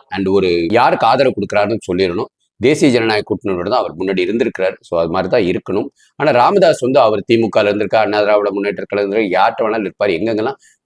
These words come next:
பொட்டி கிடைக்குதோ அங்க போவாருங்கிறது மக்கள் பேசுறாங்க. ஆனா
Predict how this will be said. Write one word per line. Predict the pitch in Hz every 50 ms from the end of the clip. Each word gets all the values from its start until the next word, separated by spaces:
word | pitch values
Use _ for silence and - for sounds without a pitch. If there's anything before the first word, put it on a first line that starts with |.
| _ -
பொட்டி | 131 - 175 214 185
கிடைக்குதோ | 170 147 135 120 135 151
அங்க | 180 - 104 113 113 101 98 - 113
போவாருங்கிறது | 113 110 117 120 117 104 104 110 135 151
மக்கள் | 110 95 - - 98 92 -
பேசுறாங்க. | 90 90 87 - 92 87 82 85 107 -
ஆனா | - 113